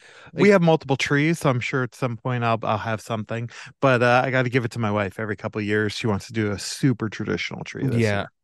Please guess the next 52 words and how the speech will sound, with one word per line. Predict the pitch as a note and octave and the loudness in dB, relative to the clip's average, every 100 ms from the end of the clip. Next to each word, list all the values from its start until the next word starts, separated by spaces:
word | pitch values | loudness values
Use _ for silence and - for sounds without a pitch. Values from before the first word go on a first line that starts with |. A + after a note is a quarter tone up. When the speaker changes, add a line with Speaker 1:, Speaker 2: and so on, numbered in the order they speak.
| _ | _
Speaker 2:
I | C3+ | 4
mean, | C3+ | 4
we, | B2 C#3 C3 | 4 2 0
yeah, | C3+ B2 A#2 | 0 2 0
so | - | -4
we | A#2+ C3+ | -2 -2
put | C#3+ B2+ C#3 | -2 0 0
up | B2+ | 2
our | A#2+ | 0
tree | - C3 A#2 A2 A2 | -2 -4 -2 -2 -2
the | G#2 | -4
other | G2+ G2 | -4 -2
day, | C#3+ C#3+ C3+ C3 B2+ - - _ _ - | 2 2 4 2 0 -4 -16 _ _ -6
and | B2 A#2 G#2+ G#2+ A2 F#2 - | -2 0 0 -2 -4 -6 -6
it | B2 - | -6 -2
was, | A2 G#2+ G#2 G2+ G#2+ | -2 -2 -4 -6 -6
um, | G2 F#2+ F#2+ | -6 -6 -2
it | |
was | B2+ | 2
our | B2 | 2
first | - A#2+ - | 4 2 0
time, | G#2+ G#2+ G2+ | -2 -2 -2
like, | G2+ | -6
living | A2 A2 G2+ | -4 -4 -4
together, | G2+ F#2+ F#2+ | -4 -6 -6
putting | G2+ F#2+ | -6 -6
up | F#2+ | -6
the | G2 | -8
tree. | - G2 F2+ | -4 -4 -4
So | A2 G#2 - - - | -4 -4 -6 -20 -4
I | B2+ | 0
had | B2+ | 2
to | A2+ | 0
explain | - - A#2 G#2+ | -4 -2 0 -2
to | G#2 | -4
her, | G#2+ | -2
like, | G2 G2 | -2 -2
how | G#2 G#2 | -2 -2
cer-, | - G2+ | -2 -2
like, | A2+ B2+ - | 0 -2 -4
I, | C#3+ - | -12 0
I | F3+ | 4
don't, | A3 F#3 - | 4 4 0
I'm | D#3+ | 0
not, | F#3+ G3 | 0 0
like, | E3 | -4
super | - C#3+ C3 | -4 -4 0
picky | C#3+ - C3+ | 0 0 0
the | A#2+ | 0
way, | A2+ | 0
like, | A2 | -2
my, | A2 | -2